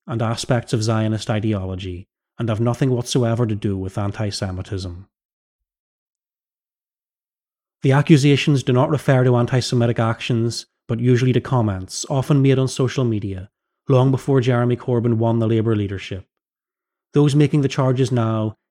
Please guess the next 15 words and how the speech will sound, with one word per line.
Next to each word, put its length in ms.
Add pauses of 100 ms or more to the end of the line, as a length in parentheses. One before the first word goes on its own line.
did 160
not 200
see 180
fit 440 (120)
to 100
bring 200
them 120
up 140
at 80
the 80
time, 480 (320)
under 180
previous 460
Labour 280
leaders, 560